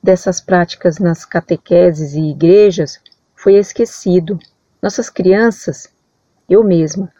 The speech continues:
só ouvem falar sobre esses assuntos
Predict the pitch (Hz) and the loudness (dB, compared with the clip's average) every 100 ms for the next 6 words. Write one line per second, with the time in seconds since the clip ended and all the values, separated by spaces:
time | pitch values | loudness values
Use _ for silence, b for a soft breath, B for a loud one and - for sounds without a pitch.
0 | _ - 202 233 330 370 254 - 196 156 | _ -2 2 4 2 2 -2 -2 -6 -2
1 | 160 185 190 - b _ - 175 180 160 | -2 -2 -4 -8 b _ -2 2 2 0
2 | 175 147 160 - 214 226 190 - | -4 -2 -2 -2 -2 0 -2 -14